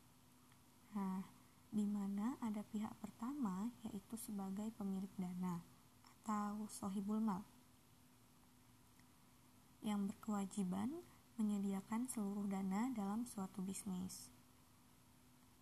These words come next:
Dan ada pihak kedua, teman-teman, yaitu mudharib atau sebagai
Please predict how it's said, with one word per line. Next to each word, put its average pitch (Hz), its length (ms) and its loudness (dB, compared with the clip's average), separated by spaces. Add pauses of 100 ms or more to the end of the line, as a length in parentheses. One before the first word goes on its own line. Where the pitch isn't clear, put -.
Dan 196 240 4
ada 196 240 0
pihak 202 400 -2
kedua, 233 320 2
teman-teman, 240 800 0
yaitu 233 320 -4 (400)
mudharib 220 480 0 (160)
atau 226 400 0
sebagai 202 720 0